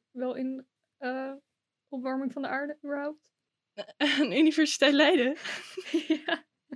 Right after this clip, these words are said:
Speaker 2: Selectief.
Speaker 1: Selectief, oké.
Speaker 2: <laughs> Selectief.
Speaker 1: Eh, nou, gelukkig studeer je geen rechten in Leiden,
Speaker 2: Nee,
Speaker 1: dus, eh.
Speaker 2: <laughs> daarom.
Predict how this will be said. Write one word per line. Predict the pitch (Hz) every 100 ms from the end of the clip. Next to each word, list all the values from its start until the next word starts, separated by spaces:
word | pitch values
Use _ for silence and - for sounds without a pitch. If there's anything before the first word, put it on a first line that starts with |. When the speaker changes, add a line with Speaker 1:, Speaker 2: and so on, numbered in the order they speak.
| - - 494 - - - -
Speaker 2:
Selectief. | - 285 269 - 311 349 - - _ _ - - - - - -
Speaker 1:
Selectief, | 381 339 320 247 233 -
oké. | 370 339 - 262 294 -
Speaker 2:
<laughs> |
Selectief. | - 233 - 277 277
Speaker 1:
Eh, | 277 262
nou, | 247 220 -
gelukkig | 302 285 302 -
studeer | 247 262
je | 262
geen | 254 247
rechten | 220 - 226 240 - - - -
in | 233
Leiden, | 214 196 -
Speaker 2:
Nee, | 359
Speaker 1:
dus, | -
eh. | 262 302 - - 381 311 403
Speaker 2:
<laughs> |
daarom. | 294 - 233 269